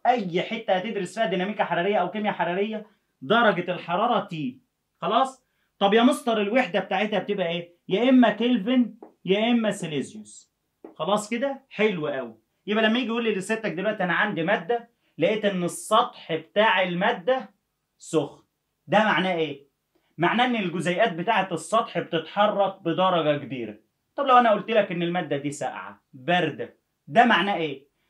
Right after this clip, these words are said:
معناه إن الحركة بتاع الجزيئات بتكون بطيئة جدًا. خلاص؟ أظن دي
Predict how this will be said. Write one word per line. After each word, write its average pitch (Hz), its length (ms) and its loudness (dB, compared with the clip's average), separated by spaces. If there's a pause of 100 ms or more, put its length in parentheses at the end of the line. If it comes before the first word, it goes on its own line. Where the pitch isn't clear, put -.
معناه 160 280 2
إن 240 120 0
الحركة 208 640 4
بتاع 214 400 0
الجزيئات 170 920 0
بتكون 180 640 -4
بطيئة 160 360 -2
جدًا. 101 420 -8 (300)
خلاص؟ - 480 0 (460)
أظن 226 400 2
دي 226 320 -2